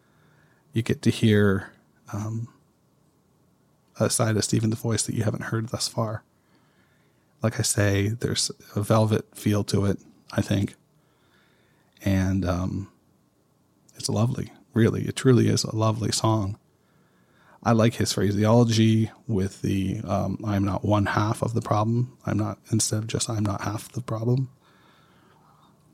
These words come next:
You could argue that syllabically it needs to be one half of the problem, but you could, somebody as deft as Stephen could make that work either way, and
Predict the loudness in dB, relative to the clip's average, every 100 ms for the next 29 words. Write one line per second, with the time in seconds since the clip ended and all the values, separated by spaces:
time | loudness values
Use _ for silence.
0 | _ -6 -4 -4 -2 0 -2 -2 -4 -2
1 | 0 0 -2 -4 -2 0 0 -2 -2 -2
2 | 0 2 2 0 -2 -4 -4 -6 -6 -4
3 | 0 0 0 -4 -6 -16 _ _ _ _
4 | _ _ _ _ _ _ _ _ _ _
5 | 0 2 2 2 0 0 -8 -10 -8 -8
6 | -8 -8 -4 0 2 0 -2 -2 -2 -4
7 | -4 -2 -2 -4 -20 _ -4 0 0 0
8 | -2 -2 -2 -4 -6 -4 -4 -2 -2 -2
9 | -2 0 2 0 -2 -12 -2 0 0